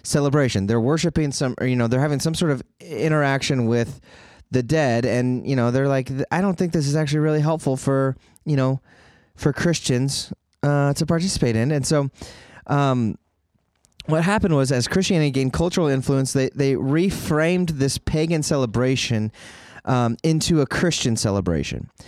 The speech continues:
So they, they saw the good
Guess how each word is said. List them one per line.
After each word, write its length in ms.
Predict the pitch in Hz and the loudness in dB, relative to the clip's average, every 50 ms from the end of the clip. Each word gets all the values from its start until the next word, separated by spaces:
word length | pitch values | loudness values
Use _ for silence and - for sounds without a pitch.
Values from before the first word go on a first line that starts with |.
| - - - - - | -20 -20 -20 -20 -10
So 180 | - - 143 135 | -2 0 0 2
they, 200 | 131 143 147 - | 2 2 0 0
they 200 | - 143 143 139 | 0 0 0 0
saw 680 | - - - 175 175 175 180 190 196 196 202 202 196 185 - _ _ _ - _ | 0 -2 0 0 2 2 2 2 2 2 0 0 -2 -4 -8 _ _ _ -20 _
the 260 | - 135 127 143 147 143 | -8 -2 2 2 2 2
good 680 | 127 113 135 170 170 156 135 113 113 117 127 147 151 | 2 2 2 4 4 4 4 4 2 2 0 -2 -4